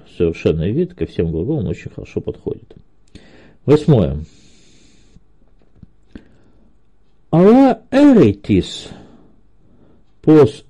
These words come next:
эгейрон тайхой некрой, пойо де соме-, с-, сомате эхонтай".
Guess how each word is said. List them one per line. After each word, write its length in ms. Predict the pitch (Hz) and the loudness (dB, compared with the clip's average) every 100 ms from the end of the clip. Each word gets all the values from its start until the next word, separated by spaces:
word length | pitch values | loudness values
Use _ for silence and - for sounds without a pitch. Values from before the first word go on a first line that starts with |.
| 110 | 0
эгейрон 720 | 107 98 160 269 262 269 240 | 2 4 4 4 2 -2 -4
тайхой 640 | 247 240 233 226 226 226 | -2 0 0 2 2 4
некрой, 880 | 214 202 196 180 185 185 190 180 165 _ _ _ - _ _ _ _ _ | 2 -2 -2 0 0 0 -2 -4 -8 _ _ _ -20 _ _ _ _ _
пойо 600 | 240 262 277 262 254 247 220 | -2 2 2 2 2 2 2
де 500 | 190 196 202 196 - - - - | 4 4 4 0 -4 -20 -14 -4
соме-, 800 | 247 247 233 196 196 196 185 170 - - - | -2 -2 0 0 2 2 0 -4 -10 -16 -4
с-, 200 | 143 - - _ _ _ - - | -2 -2 -6 _ _ _ -20 -4
сомате 800 | 202 233 220 190 180 165 160 160 - _ _ - | 0 0 0 -2 -2 -2 -2 -4 -14 _ _ -2
эхонтай". 640 | 147 - 127 123 104 78 | -2 0 -2 -2 -4 -4